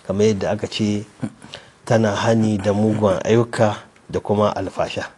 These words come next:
Saboda haka muna fatan, akramakallah, Allah Ta'ala ya yalwata ƙirjinku, insha Allah. Bismillah ku, insha Allah.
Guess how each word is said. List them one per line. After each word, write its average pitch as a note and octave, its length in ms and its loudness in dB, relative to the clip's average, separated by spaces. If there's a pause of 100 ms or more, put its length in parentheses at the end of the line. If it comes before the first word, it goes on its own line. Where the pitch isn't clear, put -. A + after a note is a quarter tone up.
(120)
Saboda A#2+ 320 2
haka A#2+ 180 4
muna A#2+ 300 6
fatan, A2+ 480 4
akramakallah, G#2 640 0 (560)
Allah G#2+ 260 4
Ta'ala A2 600 2 (320)
ya G2 320 2
yalwata G#2 480 0
ƙirjinku, G2 480 -2
insha F#2+ 400 0
Allah. F#2 240 -2 (720)
Bismillah G2 560 0
ku, F#2 160 -8
insha - 320 -4
Allah. - 160 -16